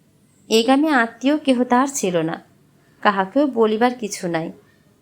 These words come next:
আঙিনা পার হইয়া পথের ধারে সেই বাবলাতলে আসিয়া সে থমকাইয়া দাঁড়াইয়া সহসা হু হু করিয়া কাঁদিয়া উঠিল। নক্ষত্রখচিত কালো আকাশে মুখ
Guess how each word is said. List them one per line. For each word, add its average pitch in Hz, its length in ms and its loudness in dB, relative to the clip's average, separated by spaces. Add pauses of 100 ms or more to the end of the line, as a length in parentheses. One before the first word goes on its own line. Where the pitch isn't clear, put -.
(220)
আঙিনা 262 420 2
পার 233 340 2
হইয়া 262 300 0
পথের 208 420 0
ধারে 220 360 0 (800)
সেই 294 220 4
বাবলাতলে 269 680 2
আসিয়া 247 540 0 (360)
সে - 160 -4
থমকাইয়া 277 640 2
দাঁড়াইয়া 247 680 0 (540)
সহসা 277 520 -2
হু 240 300 -6
হু 262 120 -4
করিয়া 269 380 0
কাঁদিয়া 196 460 0
উঠিল। 175 340 -6 (960)
নক্ষত্রখচিত 285 920 0
কালো 226 380 2
আকাশে 226 440 -2
মুখ 208 220 0